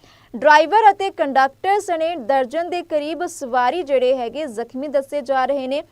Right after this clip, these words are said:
ਜਿਨ੍ਹਾਂ ਦੇ ਵਿੱਚੋਂ ਅੱਠ ਨੂੰ ਸਿਵਲ ਹਸਪਤਾਲ ਦੇ ਵਿੱਚ ਭਰਤੀ ਕਰਵਾਇਆ ਗਿਆ। ਮਲੋਟ ਦੇ ਵਿੱਚ ਉਹਨਾਂ ਦਾ ਇਲਾਜ ਕੀਤਾ ਜਾ ਰਿਹਾ। ਦੱਸਿਆ ਇਹ ਵੀ ਜਾ ਰਿਹਾ ਹੈ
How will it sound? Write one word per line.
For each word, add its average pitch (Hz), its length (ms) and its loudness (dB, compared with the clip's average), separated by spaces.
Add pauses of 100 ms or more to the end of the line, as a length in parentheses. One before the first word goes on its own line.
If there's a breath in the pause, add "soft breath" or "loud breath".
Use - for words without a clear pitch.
(360 soft breath)
ਜਿਨ੍ਹਾਂ 339 320 2
ਦੇ 403 120 -2
ਵਿੱਚੋਂ 359 360 -2 (140)
ਅੱਠ 294 140 -2
ਨੂੰ 320 140 -8
ਸਿਵਲ 285 300 -4
ਹਸਪਤਾਲ 262 560 -2
ਦੇ 302 120 -4
ਵਿੱਚ 294 380 -2 (180)
ਭਰਤੀ 311 380 -4
ਕਰਵਾਇਆ 254 540 0
ਗਿਆ। 294 240 -4
ਮਲੋਟ 240 380 0
ਦੇ 240 140 -4
ਵਿੱਚ 262 280 -6
ਉਹਨਾਂ 214 180 -10
ਦਾ 240 100 -4
ਇਲਾਜ 220 380 -2
ਕੀਤਾ 285 340 -2
ਜਾ 190 220 -6
ਰਿਹਾ। 185 120 -4
ਦੱਸਿਆ 269 380 -2
ਇਹ 320 100 -2
ਵੀ 339 100 -6
ਜਾ 311 240 0
ਰਿਹਾ 302 100 2
ਹੈ 381 60 -2